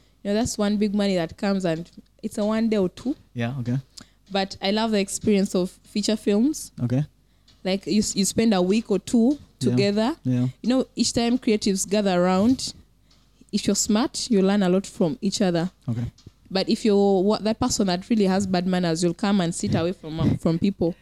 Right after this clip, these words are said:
Speaker 2: Uh, not
Speaker 1: So me, I
Speaker 2: really.
Speaker 1: love sitting with people
Speaker 2: Yeah.
Speaker 1: and learning. So I prefer, I love being on film sets more.
Speaker 2: Nice.
Speaker 1: But in terms of money,
Speaker 2: Yeah.
Speaker 1: I love commercials.
Speaker 2: Commercials, okay.
Speaker 1: Uh, videos, eh, eh.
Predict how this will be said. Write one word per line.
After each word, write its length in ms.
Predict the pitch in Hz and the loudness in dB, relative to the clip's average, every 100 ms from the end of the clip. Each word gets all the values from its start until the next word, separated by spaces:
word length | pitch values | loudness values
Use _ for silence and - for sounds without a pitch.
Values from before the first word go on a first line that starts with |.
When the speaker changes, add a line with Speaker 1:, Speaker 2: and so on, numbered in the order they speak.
| _ - | _ -10
Speaker 2:
Uh, 300 | 123 117 117 | -4 -2 0
not 200 | 120 120 | 0 -2
Speaker 1:
So 140 | - 202 | 0 2
me, 180 | 226 | 2
I 40 | 254 | 2
Speaker 2:
really. 100 | 190 | 0
Speaker 1:
love 140 | 196 | 0
sitting 320 | - 202 180 170 | -2 -2 0 -2
with 140 | 175 | 0
people 380 | 226 - 240 262 131 | -2 2 0 0 -2
Speaker 2:
Yeah. 80 | 127 | -2
Speaker 1:
and 80 | |
learning. 180 | 175 175 | 0 -2
So 140 | - 180 | -2 -2
I 100 | 185 | -2
prefer, 480 | 208 - 247 233 - _ - - | -2 -2 0 0 -2 _ -20 -6
I 60 | 208 | -2
love 200 | 247 285 | 0 2
being 160 | 254 214 | 2 2
on 120 | 175 | 0
film 260 | - 196 196 | 0 0 2
sets 380 | - 170 - | 0 -2 -4
more. 160 | 170 151 131 | -2 2 2
Speaker 2:
Nice. 100 | 123 | 2
Speaker 1:
But 120 | 175 | 0
in 100 | 175 | 0
terms 260 | 208 214 | 2 2
of 100 | 190 | 2
money, 360 | 180 185 190 294 | 2 2 2 0
Speaker 2:
Yeah. 260 | - 123 120 113 - | 0 0 0 -2 -4
Speaker 1:
I 80 | 175 | 0
love 260 | 185 190 | 0 -2
commercials. 680 | - 170 131 131 131 123 - | -4 0 2 2 0 -2 -4
Speaker 2:
Commercials, 320 | - 123 120 120 | -2 0 0 0
okay. 40 | |
Speaker 1:
Uh, 160 | 285 285 | 0 2
videos, 580 | 359 359 330 330 311 - | 0 2 2 2 0 -2
eh, 100 | 220 | -2
eh. 180 | - 175 | -2 -4